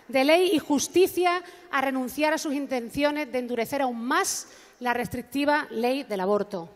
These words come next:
Croacia, el colectivo facti, que había organizado marchas nocturnas contra la violencia sexual, denuncia las privatizaciones y los ataques del gobierno de la Unión Demócrata Croata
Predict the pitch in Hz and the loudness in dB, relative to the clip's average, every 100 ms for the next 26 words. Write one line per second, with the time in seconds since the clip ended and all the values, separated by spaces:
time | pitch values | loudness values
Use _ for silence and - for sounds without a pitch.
0 | - - _ _ _ _ _ 277 285 359 | -20 -20 _ _ _ _ _ 4 4 4
1 | - 269 185 147 - - _ _ _ 247 | 2 0 0 -4 -18 -20 _ _ _ -4
2 | 262 247 269 302 - 311 311 285 208 - | -2 -2 0 0 2 -2 -2 -4 -4 -6
3 | - - _ _ _ 220 208 240 277 302 | -20 -20 _ _ _ -4 2 4 2 0
4 | 277 302 285 277 320 320 233 247 - 320 | -2 0 0 0 -2 -4 -6 -6 -6 -2
5 | 302 - 277 254 247 247 285 254 226 330 | -2 -2 -2 0 0 0 -2 -4 -4 -4
6 | - 254 294 320 311 - - - - 294 | -2 2 2 2 -6 -18 -20 -20 -2 2
7 | 349 392 403 349 - - 427 403 330 320 | 2 2 2 2 0 4 6 6 4 0
8 | 285 233 320 349 370 392 381 - - - | -2 0 2 4 4 2 0 -6 -12 -20
9 | - - 262 254 247 285 320 285 269 233 | -20 -6 2 2 4 0 0 0 2 0
10 | 247 285 311 285 240 240 269 294 - - | 0 -2 -2 -4 -2 -4 -6 -8 -12 -6
11 | 220 247 254 247 262 254 - 226 240 262 | -4 -2 -2 0 -2 -4 -4 4 4 4
12 | 262 254 | 0 -2